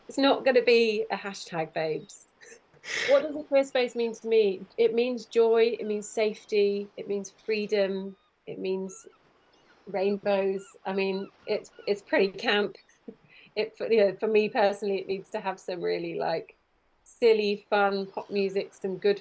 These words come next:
folk on a stage doing something silly. It just needs to be a celebration of queer culture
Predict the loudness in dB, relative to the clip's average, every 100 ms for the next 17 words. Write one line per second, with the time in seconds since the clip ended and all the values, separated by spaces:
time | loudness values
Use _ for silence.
0 | 0 0 0 -2 -8 -6 -2 0 -2 -2
1 | -4 -6 -8 -8 -10 -6 -4 -4 -6 -8
2 | _ -2 0 0 -4 -6 -6 -4 0 0
3 | 0 2 2 4 2 2 -4 -8 -6 -6
4 | -6 -12 _ _ _ _ _ _ _ 2
5 | 2 2 0 0 -2 -2 2 0